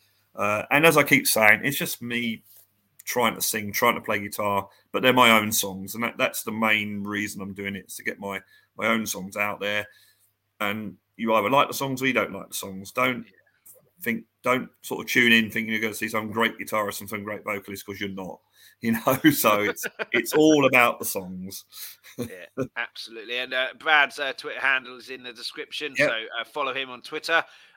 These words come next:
Speaker 2: and you'll get updates when, uh, that channel's gonna go live. Tommy's just, uh, uh, Twitter handle's in the description, and then Hotspur Hood, uh, YouTube, uh, uh,
Speaker 1: Yep.
Speaker 2: channel link is also there, so make sure you check that out.
Speaker 1: And,
Speaker 2: And,
Speaker 1: and,
Speaker 2: uh,
Speaker 1: and, uh, as, sorry, as, as Tommy said,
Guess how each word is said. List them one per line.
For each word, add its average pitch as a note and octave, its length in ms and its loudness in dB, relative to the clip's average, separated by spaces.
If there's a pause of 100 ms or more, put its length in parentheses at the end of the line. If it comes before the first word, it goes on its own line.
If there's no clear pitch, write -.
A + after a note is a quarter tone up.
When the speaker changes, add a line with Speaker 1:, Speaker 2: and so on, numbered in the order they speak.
Speaker 2:
and A2 140 -4
you'll A2 100 -14
get D#2+ 160 -12
updates G#2 540 -10
when, G2+ 180 -16
uh, G2+ 240 -10
that G2+ 240 -14
channel's G2 360 -12
gonna G#2 140 -16
go G2+ 200 -12
live. A2 240 -6 (160)
Tommy's C#3 320 -6
just, C3 240 -8
uh, B2 200 -2 (120)
uh, B2 100 -4
Twitter - 260 -10
handle's B2+ 380 -2
in C#3+ 80 -14
the C3+ 80 -12
description, D3 540 -10
and B2 100 -8
then A#2 120 -8
Hotspur A2 480 -10
Hood, A2+ 280 -10 (580)
uh, G#2 200 -4
YouTube, B2+ 520 -10 (160)
uh, A2+ 40 -6 (320)
uh, A2 140 -4
Speaker 1:
Yep. A2 140 -4
Speaker 2:
channel B2+ 420 -2
link C#3+ 340 -6
is B2 200 -14
also C3 400 -6
there, C#3 260 2
so - 160 -10
make C3+ 320 -4
sure B2+ 160 -8
you A#2+ 100 -8
check - 200 -8
that A2+ 200 -6
out. A#2+ 280 0
Speaker 1:
And, C3 100 -2
Speaker 2:
And, A#2+ 100 -6
Speaker 1:
and, - 0 -
Speaker 2:
uh, A#2+ 80 0 (720)
Speaker 1:
and, A#2 180 0
uh, - 40 4
as, C#3+ 140 0
sorry, C3+ 240 4
as, A#2+ 120 0
as C3+ 200 0
Tommy C#3+ 240 -2
said, B2 380 -2